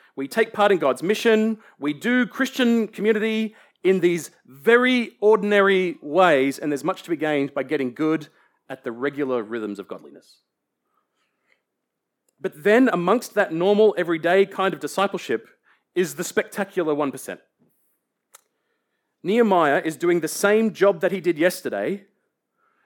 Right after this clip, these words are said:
but today the king initiates a conversation that's going to transform the planet,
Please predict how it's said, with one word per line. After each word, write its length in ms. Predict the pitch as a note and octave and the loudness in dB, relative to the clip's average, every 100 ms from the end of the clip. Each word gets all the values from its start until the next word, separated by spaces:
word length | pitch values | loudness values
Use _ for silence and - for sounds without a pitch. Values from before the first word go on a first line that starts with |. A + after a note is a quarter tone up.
| _ | _
but 400 | C#3+ F#3+ G3 - _ D3 - | -4 -2 -2 -6 _ _ -8
today 380 | G#3+ F3+ G#3 A3 | -2 2 4 4
the 80 | G3 | 0
king 220 | A3 G3 | -2 0
initiates 440 | F3+ F#3 F#3 E3 | -2 -2 -2 -4
a 40 | D#3 | -8
conversation 840 | D#3+ D3 - D#3+ - C3 B2 - _ _ _ _ - | -8 -6 -4 -4 -2 -4 -6 -12 _ _ _ _ -14
that's 160 | C#3 | -12
going 160 | - D3+ | -6 -8
to 80 | C#3+ | -8
transform 500 | - D3+ C3+ C#3+ B2+ | -8 -6 -6 -8 -8
the 60 | |
planet, 360 | - - D3+ - | -8 -8 -8 -8